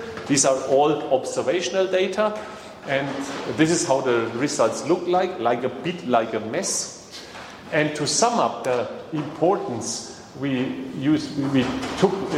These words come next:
we, we put together the findings here, and a very simple thing what you see is the major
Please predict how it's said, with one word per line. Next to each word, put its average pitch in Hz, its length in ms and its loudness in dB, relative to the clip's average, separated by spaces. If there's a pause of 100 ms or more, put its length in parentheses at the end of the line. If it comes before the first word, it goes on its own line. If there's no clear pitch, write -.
(100)
we, 117 340 2
we 127 120 0
put 123 300 0
together 151 420 2
the 123 120 0
findings 165 680 -2
here, 226 240 0 (380)
and 151 200 -2
a 151 120 -4
very 214 300 2
simple 190 380 0
thing 180 280 0
what 165 160 2
you 156 80 2
see 120 320 -2
is - 480 -6
the 123 100 2
major 185 600 2